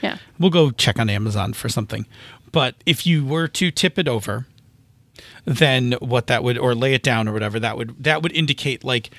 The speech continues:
Speaker 2: we feel like we're falling out of sync. We should take a minute. And then, like, at the right story beat, let's say I'm primary narrator, like, I
Speaker 1: Mm-hmm.
Speaker 2: see, I see a natural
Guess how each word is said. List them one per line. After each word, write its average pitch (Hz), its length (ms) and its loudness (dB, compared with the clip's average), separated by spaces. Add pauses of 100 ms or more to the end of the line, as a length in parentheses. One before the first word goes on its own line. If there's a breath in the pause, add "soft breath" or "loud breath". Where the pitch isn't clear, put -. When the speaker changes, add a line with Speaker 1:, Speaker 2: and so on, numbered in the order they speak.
(340 loud breath)
Speaker 2:
we 131 460 2
feel 180 280 2
like 160 160 2
we're 147 80 2
falling 135 380 0
out 117 100 0
of 110 80 -10
sync. 151 440 2
We 139 160 0
should 131 320 -2
take 151 160 2
a 139 60 4
minute. 120 520 0 (680 loud breath)
And 139 140 6
then, 135 140 4
like, 127 180 0
at 139 100 2
the 131 120 4
right 151 280 2
story 143 360 4
beat, 135 160 2
let's 123 180 -2
say 127 80 0
I'm 107 100 -2
primary 117 440 2
narrator, 135 540 4
like, 110 180 -2
I 113 40 0
Speaker 1:
Mm-hmm. 127 80 2
Speaker 2:
see, 139 240 2
I 120 120 2
see 131 240 0
a 117 100 2
natural 123 640 0